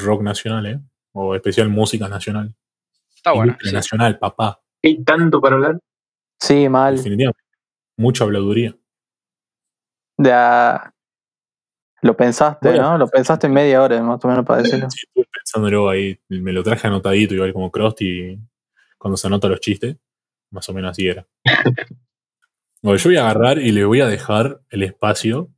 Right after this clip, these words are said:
Speaker 1: acá en los últimos minutos para que ustedes puedan agarrar Y, eh, recomendarle a la gente lo que ustedes quieran. Si quieren recomendarle un tema,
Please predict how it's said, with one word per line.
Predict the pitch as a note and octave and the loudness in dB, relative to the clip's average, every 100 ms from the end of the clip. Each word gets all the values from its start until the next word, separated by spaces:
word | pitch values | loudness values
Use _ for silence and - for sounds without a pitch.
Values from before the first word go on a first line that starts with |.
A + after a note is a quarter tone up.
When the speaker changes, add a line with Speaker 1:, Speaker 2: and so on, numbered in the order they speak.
| _ | _
Speaker 1:
acá | F#2 F#2 G2+ | -10 -4 -2
en | |
los | F#2+ F2+ | 0 -2
últimos | G2 G2 | -2 -2
minutos | F#2 F#2 F#2+ G2+ | -2 -4 -2 -2
para | F#2+ F#2 | -2 -8
que | F2+ | -6
ustedes | F#2 F2+ F#2+ F2+ | -6 -2 -4 -2
puedan | G2 F#2+ | -4 -2
agarrar | F#2 F#2 G2+ G#2+ C3 - _ _ _ _ _ | -4 -4 -2 -4 -4 -14 _ _ _ _ _
Y, | A#2 B2+ C3+ B2+ | 0 2 0 0
eh, | G#2+ G#2 G#2 G#2+ | 2 2 2 0
recomendarle | A2 G#2+ A2+ A#2 B2 D3+ D3 | 0 0 2 2 2 4 4
a | A#2 | 2
la | F#2+ | 0
gente | - A#2+ B2+ C3+ E3+ E3+ | -2 0 0 0 -2 -2
lo | G#2+ | -6
que | G2 | -6
ustedes | G2+ G#2+ | -2 -4
quieran. | - G2 F2 _ _ | 0 -2 -2 _ _
Si | - | -20
quieren | - A#2+ A2 | -2 0 0
recomendarle | F#2+ G2+ G2 A2+ A2+ F#2+ | -2 -2 0 2 2 -2
un | F#2 | -4
tema, | F#2+ A#2 D#3+ - | -2 0 0 -2